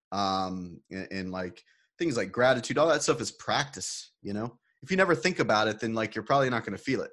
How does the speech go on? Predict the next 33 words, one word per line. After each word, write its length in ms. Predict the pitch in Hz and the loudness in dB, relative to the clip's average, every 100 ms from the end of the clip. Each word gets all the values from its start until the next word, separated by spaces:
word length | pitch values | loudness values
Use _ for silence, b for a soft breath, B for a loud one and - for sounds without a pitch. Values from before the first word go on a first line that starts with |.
| - | -10
If 160 | 104 113 | -8 -2
you 260 | 113 113 B B - | 0 -2 B B -4
remind 360 | 110 131 151 | 2 4 4
yourself 320 | 131 135 120 | 2 2 0
it 60 | 113 | 0
exists 360 | 101 120 143 123 | -4 -2 -2 -2
every 200 | 98 98 | -4 -4
morning, 420 | 98 98 98 95 | -4 -4 -6 -6
then 140 | 104 | -4
it's 140 | 104 - | -4 0
gonna 200 | 156 135 | 0 0
start 420 | - 131 127 - | -2 2 2 2
having 300 | 113 107 104 | 0 0 -2
an 80 | 90 | -8
effect, 540 | - 123 98 - - _ _ _ - | -4 -2 -2 -4 -20 _ _ _ -12
you 120 | 98 | -8
know? 260 | 95 98 101 _ | -6 -8 -12 _
Um, 520 | 101 104 101 98 95 - _ _ _ _ _ | -2 2 2 0 -6 -10 _ _ _ _ _
so, 440 | - 156 139 131 - | 0 6 8 6 4
so 120 | - | 4
yeah, 180 | 156 127 | 8 8
just, 320 | 113 - - | 6 -2 -2
just 280 | 131 - - | -2 -2 2
things 280 | 151 143 131 | 2 4 2
like 200 | 117 104 | 0 0
that. 300 | 107 143 98 - | 0 0 0 -6
And, 120 | 110 | -6
and 200 | 117 123 | -4 -4
just 180 | 135 139 | -4 -2
the 60 | |
main 240 | 127 147 143 | 0 0 0
thing, 200 | 135 127 | 0 2
like, 380 | 117 117 - | 2 0 -4